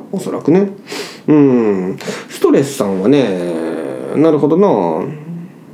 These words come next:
結局今、えーと、ストレスさんの話を勝手にしますと、えー、おじいちゃんとおばあちゃんが住んでた家に今引っ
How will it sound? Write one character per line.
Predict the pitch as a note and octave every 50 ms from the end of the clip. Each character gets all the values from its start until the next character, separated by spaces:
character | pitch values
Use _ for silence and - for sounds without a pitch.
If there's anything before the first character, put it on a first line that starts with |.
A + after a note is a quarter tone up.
| G#3+ G3 F#3+ - - - -
結 | - G3 F#3+
局 | G3 G#3+ G#3 G#3 G#3+ G#3+ G#3+
今、 | A3+ A3 G3+ C#3+ A#2+ A2+ G#2+ D2 F#2+
え | B2 B2+ B2 A#2+ A#2
ー | -
と、 | - A#2+
ス | -
ト | - G3+
レ | F3+ D#3
ス | -
さ | - A#2+
ん |
の | G#2+ G#2
話 | B2+ B2 B2+ A#2+ A#2+
を | A2+
勝 | G2+ - C3 B2+
手 | - - C#3+
に | C#3+
し | C3+ C3+
ま | C3+ B2
す | B2 - -
と、 | G#2+ G2+ F2+ E2+ - -
え | G2+ G2+ G2 F#2+ F2 E2+ F2 - D2+
ー、 | -
お | G#2+ D#3
じ | F#3 C#4 F#4+
い | D#4+ -
ち | - C3
ゃ | A2+
ん | A2+ G2+
と | - - A2 A2
お |
ば | A#2+ G3 G3+
あ | F3+ -
ち | - A#2+
ゃ |
ん | A2 G#2
が | G#2 G2+
住 | - C#3 C3
ん | B2
で | G#2+ G2+
た | - G2+
家 | G#2 G#2+ A2 A2 A2 A2 A2 G#2+
に | G#2 G#2 A2+
今 | A2+ G#2+ G2+
引 | - C#3+
っ | C#3+